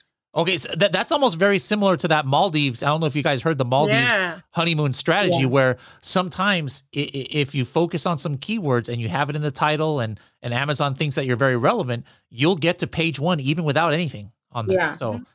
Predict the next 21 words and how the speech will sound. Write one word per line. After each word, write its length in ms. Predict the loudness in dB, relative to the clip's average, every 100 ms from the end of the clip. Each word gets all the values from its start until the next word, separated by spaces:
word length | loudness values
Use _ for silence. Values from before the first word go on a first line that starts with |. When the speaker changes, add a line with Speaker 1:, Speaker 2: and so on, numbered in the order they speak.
| _
Speaker 1:
sounds 260 | -4 -2
like 120 | 0 -2
that 120 | -2
might 120 | 0
have 80 | -2
happened 280 | -2 -4 -4
in 60 | -6
your 100 | -2
case. 100 | 0
Speaker 3:
Yeah, 120 | 2
so 120 | 0
that's 140 | -2 0
Speaker 1:
Excellent. 200 | 0 2
Speaker 3:
what 120 | 0
happened. 320 | 0 0 -4 -8 -20
So 140 | -4 0
I, 200 | 0 0 2
I 80 | 4
was 200 | 2 0
doing, 220 | -2 0
like, 340 | 2 2 -2